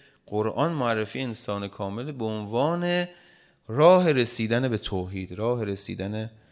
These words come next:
به لا اله الا الله. و ما هم به عنوان انسان، چون او انسان کامله و ما هم مرتبه‌ای از مراتب انسان کامل هستیم،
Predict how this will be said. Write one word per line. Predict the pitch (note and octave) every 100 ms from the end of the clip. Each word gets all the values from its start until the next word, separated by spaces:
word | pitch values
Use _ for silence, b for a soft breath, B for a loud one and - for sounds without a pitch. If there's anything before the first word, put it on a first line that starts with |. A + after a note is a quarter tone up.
| b b -
به |
لا | F2+ F2+ F2+
اله | F2+ F2 F2
الا | F2 E2+ F2
الله. | E2+ E2+ F2 F2 F2 - _ _ _ _ _ _ -
و | G2 F#2+ F#2 - _ _ _ _ _ _ _ -
ما | B2+ C3+ F3
هم | F3 F3 F3+ F3+ F3+ _ _
به | -
عنوان | G#2+ G2+ A#2+ -
انسان، | A2+ F#2+ F2+ - G#2+ F#2+ E2+ _ _ _ _ _ _ _ _ _ _ _ _ _
چون | - A2
او | C3+
انسان | A#2+ G2+ A2+ B2
کامله | C3+ A2 G2+ A2 B2+
و | A2
ما | G#2+ A#2
هم | B2
مرتبه‌ای | G#2+ G2 - G2 A#2 B2+
از | A2+
مراتب | G2 F#2+ F#2 F#2 A#2+
انسان | A2+ F#2+ - F2+
کامل | G2 - F2+ G2 G2+
هستیم، | F2+ - F#2+